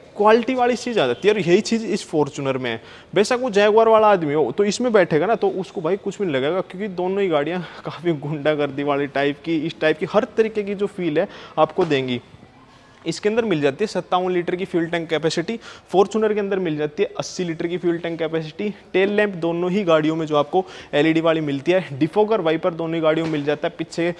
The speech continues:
camera भी मिल जाता है, parking sensor भी दोनों ही गाड़ियों में मिल जाता है। spare wheel की जो placement है दोनों ही गाड़ियों में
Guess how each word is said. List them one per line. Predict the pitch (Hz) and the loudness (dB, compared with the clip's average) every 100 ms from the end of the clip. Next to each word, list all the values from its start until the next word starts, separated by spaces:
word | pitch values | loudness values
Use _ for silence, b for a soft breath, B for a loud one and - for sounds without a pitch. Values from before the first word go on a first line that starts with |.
| B B - | B B -2
camera | 175 196 202 | 0 2 2
भी | 196 | 2
मिल | 185 175 | 0 0
जाता | 165 170 | -2 -2
है, | 170 | 0
parking | 165 160 190 | 0 0 -2
sensor | 160 175 185 190 | -4 -4 0 2
भी | 190 | 2
दोनों | 175 170 | 0 0
ही | 165 | 2
गाड़ियों | 156 156 | 2 2
में | 151 | -2
मिल | 139 | -2
जाता | 139 135 175 | -2 2 0
है। | 170 | 0
spare | - - 196 214 | -8 4 6 6
wheel | 185 190 190 | 4 0 0
की | 208 | -2
जो | 196 | -2
placement | 180 170 185 175 190 | -2 -2 -2 0 0
है | |
दोनों | 160 160 170 | 0 -2 -2
ही | 196 | 2
गाड़ियों | 170 147 156 | 2 2 0
में | 196 | -4